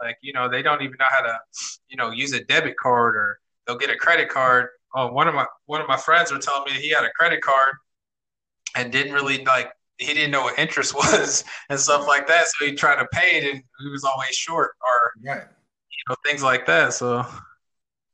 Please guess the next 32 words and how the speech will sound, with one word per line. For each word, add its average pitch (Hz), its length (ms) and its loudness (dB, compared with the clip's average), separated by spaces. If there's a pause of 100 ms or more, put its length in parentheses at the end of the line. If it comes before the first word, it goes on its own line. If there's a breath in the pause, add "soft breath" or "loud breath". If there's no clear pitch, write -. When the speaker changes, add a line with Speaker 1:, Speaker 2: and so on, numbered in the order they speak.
(460)
Speaker 2:
Nah, 117 260 -12
yeah, 120 340 -4
just 120 280 -12
to 123 100 -10
piggyback 123 580 -8
exactly 123 440 -8
off 120 140 -10
of 123 80 -12
what 120 180 -12
you're 160 80 -10
saying, 123 200 -12
those 135 220 -10
are 113 100 -12
all 113 160 -14
facts, - 440 -12
man. 104 340 -16
And 107 100 -18
if 101 140 -20
they 127 300 -8
taught 139 360 -8
all 127 260 -10
of 135 80 -10
those 131 260 -10
things, 127 500 -8 (560 soft breath)
it 131 140 -8
would 127 120 -10
prepare 135 800 -6
us 131 240 -10
for 120 180 -12
life 117 320 -8
after 139 360 -10
football, 95 680 -16